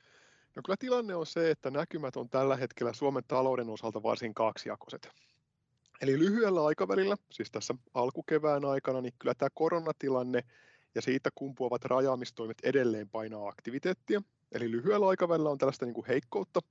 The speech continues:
ilmassa, mut niin kuin Katja sanoitkin, niin kyllähän nämä rokotukset on se, mihin luotetaan, ja ne on edennyt mukavasti. Uskotaan, että pikkuhiljaa päästään taloutta sitten avaan, ja tää tuo ilman muuta valoa tonne talousnäkymiin.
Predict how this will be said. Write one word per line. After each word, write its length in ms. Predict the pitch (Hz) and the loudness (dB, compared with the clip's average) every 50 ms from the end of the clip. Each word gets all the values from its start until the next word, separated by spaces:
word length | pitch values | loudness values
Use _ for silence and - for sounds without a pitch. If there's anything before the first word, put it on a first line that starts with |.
| _ _ _ - | _ _ _ 2
ilmassa, 460 | - 175 170 160 151 139 - - 147 - _ - - - - - - - _ - | 4 4 4 4 2 0 0 0 -2 -4 _ -8 -20 -20 -20 -20 -20 -18 _ -12
mut 100 | 127 - | -8 -2
niin 160 | - 139 143 - | 0 0 0 0
kuin 160 | 139 131 - _ _ | -2 -8 -10 _ _
Katja 300 | - 143 139 - - 135 | -2 0 0 0 0 -2
sanoitkin, 600 | - - 143 147 147 135 127 123 - - 123 117 | 2 2 2 2 2 0 -4 -4 -6 -6 -6 -6
niin 80 | 117 110 - | -6 -6 -4
kyllähän 260 | 127 127 117 123 127 | -4 -4 -2 -2 0
nämä 120 | 123 123 | -2 0
rokotukset 680 | 123 135 143 - 156 135 - 120 - - - - - | 0 0 -2 -2 -2 -4 -4 -6 -10 -8 -8 -8 -6
on 120 | 113 113 107 | -6 -6 -2
se, 160 | - 120 113 117 | 0 0 0 -2
mihin 220 | 120 113 120 113 107 | -6 -8 -8 -8 -6
luotetaan, 640 | 117 123 127 120 120 117 107 _ - 110 104 104 107 | -2 2 2 2 2 2 0 _ -4 -6 -6 -4 -4
ja 120 | 110 110 - _ - - _ _ - | -4 -6 -6 _ -14 -20 _ _ -2
ne 80 | 135 | -2
on 120 | 131 120 139 | 0 2 4
edennyt 300 | 165 180 156 123 113 117 | 4 4 4 2 0 -6
mukavasti. 580 | 165 233 247 - 190 160 156 151 - - 151 143 - _ | -6 -6 -4 -2 0 0 0 0 -2 -2 -6 -6 -6 _
Uskotaan, 600 | - 156 175 175 - - - - 131 120 120 117 | -10 -8 -8 -8 -6 -8 -6 -2 -2 0 0 -2
että 200 | 113 113 - 113 - _ _ - _ _ _ _ _ - | -2 -2 -2 -4 -4 _ _ -20 _ _ _ _ _ -4
pikkuhiljaa 560 | 214 233 - 214 180 185 165 151 139 123 120 | -4 -4 -2 0 0 2 2 4 4 2 2
päästään 480 | 120 143 143 143 - - 131 120 117 | 2 2 2 2 2 0 -2 -2 0
taloutta 400 | 120 190 196 185 139 113 - - | 0 0 2 2 0 -2 -2 -6
sitten 280 | - 113 113 - 185 202 | -6 -6 -6 -4 -2 0
avaan, 380 | 254 254 214 196 175 151 139 131 _ - | 2 2 4 4 2 2 2 0 _ -4
ja 100 | 131 - | -4 -2
tää 220 | - 135 131 127 | 0 0 0 0
tuo 240 | 120 120 123 117 - - _ _ _ _ _ - | 0 -2 -4 -4 -4 -6 _ _ _ _ _ -2
ilman 260 | 143 139 139 127 123 | -2 0 0 -2 -2
muuta 320 | 120 120 123 117 117 117 | -2 -6 -4 -4 -2 2
valoa 320 | 127 131 127 120 117 113 104 | 2 2 4 2 0 -4 -4
tonne 220 | - 120 117 110 - _ | -6 -6 -6 -6 -6 _
talousnäkymiin. 920 | - 135 127 120 110 110 - - - 127 123 - - 117 104 - - 110 | 0 0 2 2 0 -4 -6 -4 -2 -2 -2 -2 -4 -12 -12 -12 -14 -18